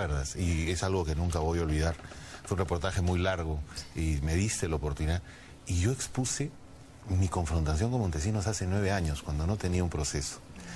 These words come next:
Yo tenía una confrontación permanente con Montesinos desde que llegó a Palacio. Yo era de la manchita de Keiko.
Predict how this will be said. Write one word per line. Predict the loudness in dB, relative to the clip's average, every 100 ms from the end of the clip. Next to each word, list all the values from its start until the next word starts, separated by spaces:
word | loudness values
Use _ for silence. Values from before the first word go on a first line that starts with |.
| -6
Yo | -2 2
tenía | 2
una | 2
confrontación | 0 0 0 0 2 0
permanente | 0 0 2 2 2
con | 2
Montesinos | 0 0 -2 0 2
desde | 0
que | 0 0
llegó | 2 2
a |
Palacio. | 2 0 0 -2
Yo | 0
era | 2 2
de | 0 0
la | 0
manchita | 0 0 0 -2 0
de | -2
Keiko. | 0 -2 -2 -6